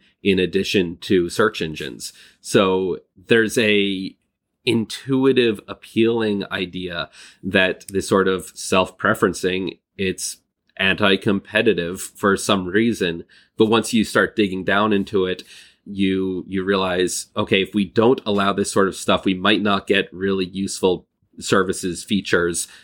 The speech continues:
and new types of products. And even if we do,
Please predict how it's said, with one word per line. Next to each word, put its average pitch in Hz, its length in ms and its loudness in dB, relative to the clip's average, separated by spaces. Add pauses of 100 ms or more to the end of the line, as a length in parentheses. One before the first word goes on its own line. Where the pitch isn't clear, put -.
(140)
and 95 340 0
new 101 140 2
types 92 260 0
of 90 140 -2
products. 101 680 0
And 104 140 2
even 98 240 2
if - 140 -8
we 92 100 -4
do, 95 500 2